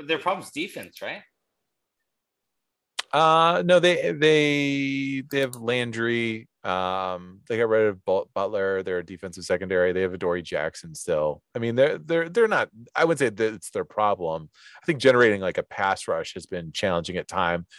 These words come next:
Speaker 2: They brought Bud Dupree in from the Steelers, who is that offensive, you know, or offensive outside linebacker. Uh, and they pay,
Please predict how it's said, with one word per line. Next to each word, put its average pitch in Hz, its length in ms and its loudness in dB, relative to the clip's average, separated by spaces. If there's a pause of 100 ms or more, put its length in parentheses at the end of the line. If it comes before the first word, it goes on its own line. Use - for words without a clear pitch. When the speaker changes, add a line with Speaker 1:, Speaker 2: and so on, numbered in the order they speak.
(140)
Speaker 2:
They 110 60 2
brought 98 460 2
Bud 101 220 2
Dupree 98 580 -4
in 87 280 -2
from 82 580 -6
the 85 60 -12
Steelers, 78 840 -2 (340)
who 113 60 2
is 90 80 2
that 90 160 4
offensive, 87 800 0 (120)
you 110 80 -8
know, 80 240 0
or 85 380 2 (120)
offensive - 480 -12 (140)
outside 95 260 2
linebacker. 82 640 0 (480)
Uh, 73 380 -2
and 104 160 -2
they 98 80 0
pay, 123 240 0